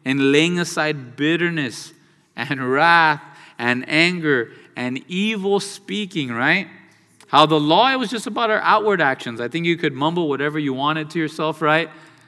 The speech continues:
You could think whatever you wanted in your mind and heart. But how Jesus, he takes it to a whole nother level.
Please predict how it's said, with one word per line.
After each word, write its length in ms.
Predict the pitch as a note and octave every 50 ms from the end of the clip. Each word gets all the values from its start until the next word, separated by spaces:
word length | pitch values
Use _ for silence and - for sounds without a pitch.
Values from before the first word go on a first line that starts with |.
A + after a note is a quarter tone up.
| _ _ _ -
You 140 | - C3 C3
could 100 | C3 B2+
think 180 | C#3+ D#3 D#3+ D#3
whatever 300 | D#3+ D#3 D#3 D#3 D#3 D#3+
you 120 | D#3+ D3
wanted 280 | C#3+ D3 D#3 D#3+ D#3 D#3
in 100 | D3+ D3
your 120 | C3+ B2+
mind 260 | B2+ C3 C#3 D3 D3
and 100 | C#3+ C#3
heart. 300 | C3 C3 C3+ C#3 C#3+ - - - - _ _ _ _ _ _ _ _
But 120 | - B2 C3
how 120 | C#3+ C#3
Jesus, 600 | D3 C3 A2+ B2 D#3 G3 A3 G#3 F3+ E3 C#3 -
he 100 | F3 F#3
takes 260 | F3 - G3 G3 G3
it 140 | G3 G3 -
to 160 | - F3 D#3+
a 40 | D#3
whole 240 | C3+ D3 E3 F3+ F#3+
nother 280 | F#3 F3+ F3+ F3 F#3 E3+
level. 440 | D#3 E3 G#3+ C#4 D4+ B3 E3 -